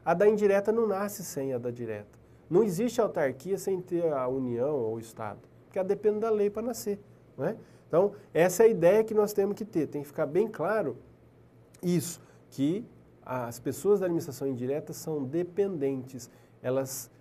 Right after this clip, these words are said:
não nascem diretamente do texto constitucional, elas são de forma indireta. De forma direta é só as pessoas políticas.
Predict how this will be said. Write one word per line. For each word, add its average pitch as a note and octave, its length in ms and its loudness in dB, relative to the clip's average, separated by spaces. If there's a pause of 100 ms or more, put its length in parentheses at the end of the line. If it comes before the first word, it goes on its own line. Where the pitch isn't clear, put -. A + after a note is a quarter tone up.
(140)
não E3 260 4
nascem F#3+ 540 0
diretamente D#3+ 800 -2
do F3 140 -6
texto D3 360 -6
constitucional, D3 800 -6
elas A2+ 200 -6
são C#3+ 360 -6
de C3+ 100 -14
forma C#3 420 -2
indireta. F3+ 640 -4
De A#2 80 -16
forma B2+ 240 -6
direta C3 540 -2
é - 20 -6
só C#3 360 -6 (520)
as B2 120 -10
pessoas D#3+ 560 -8 (240)
políticas. F#3 560 -2